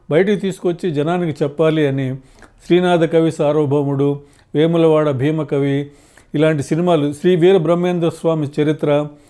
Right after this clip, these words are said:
తర్వాత చాణక్య చంద్రగుప్త, ఇలాంటివన్నీ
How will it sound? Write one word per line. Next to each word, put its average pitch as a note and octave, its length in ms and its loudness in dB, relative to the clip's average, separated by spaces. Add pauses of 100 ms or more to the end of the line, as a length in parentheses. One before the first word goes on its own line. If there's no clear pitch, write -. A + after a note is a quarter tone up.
తర్వాత D#3 300 2 (220)
చాణక్య E3 460 0
చంద్రగుప్త, D3+ 600 -2 (420)
ఇలాంటివన్నీ G#3 640 0